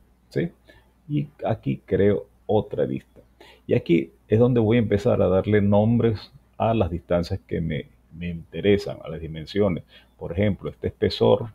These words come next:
me hace falta, me hace falta esto que llamé franja interna, franja inferior, también esta parte, eh, altura interior, inferior, igual, esta altura,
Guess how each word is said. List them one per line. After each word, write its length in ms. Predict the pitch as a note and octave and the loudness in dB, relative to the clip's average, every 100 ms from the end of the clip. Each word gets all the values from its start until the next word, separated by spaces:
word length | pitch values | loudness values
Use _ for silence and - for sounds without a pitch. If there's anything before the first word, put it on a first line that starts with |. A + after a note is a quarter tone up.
| _ _ | _ _
me 80 | - | -20
hace 200 | E2+ F#2+ | -12 -10
falta, 540 | - B2 A2+ - - - _ _ _ | 0 2 2 0 -4 -6 _ _ _
me 120 | - D#2+ | -8 -8
hace 200 | D#2 D#2+ | -6 -8
falta 720 | - E2+ E2+ - F2+ - - _ _ _ _ _ _ | -4 -2 -2 -2 -4 -4 -12 _ _ _ _ _ _
esto 420 | - G#2+ - - | 0 0 0 -10
que 120 | G#2 F2 | -6 -4
llamé 480 | E2+ E2+ F#2 F2+ - _ - | -2 -2 -2 -4 -8 _ -6
franja 380 | - F#2+ F#2 G2+ | 0 0 0 0
interna, 720 | G2+ G2 B2 G#2+ - G2 C#3 - _ _ | -2 0 2 2 2 0 -2 -4 _ _
franja 260 | G2 F#2+ | 0 2
inferior, 640 | G#2 G2 A#2 B2 G2+ G#2 A#2 - - _ _ | 0 0 2 4 4 4 -4 -18 -20 _ _
también 540 | - E2 E2 F2+ F#2 F2+ _ | -10 -4 0 0 0 -2 _
esta 460 | A#2+ A#2+ - - G#2 | 0 0 0 -4 -2
parte, 560 | G2 F2+ - - D3 C#3+ _ _ - | 0 -2 -4 -6 -6 -6 _ _ -14
eh, 140 | F2+ - | -12 -8
altura 460 | F#2 E2+ F#2 F2+ | -8 -6 -6 -4
interior, 460 | F#2+ F#2+ A#2 B2 G#2 | -2 -2 0 0 0
inferior, 560 | G2 F2 B2+ A#2 G2+ G2+ - - _ - | -2 -4 -2 0 2 0 -8 -20 _ -8
igual, 380 | F2 E2+ D#2 - _ _ _ _ _ - | -2 0 0 -4 _ _ _ _ _ -12
esta 320 | F2+ F#2 - | -12 -8 -8
altura, 560 | F2 - F#2+ F2+ F2 | -8 -6 -6 -2 -4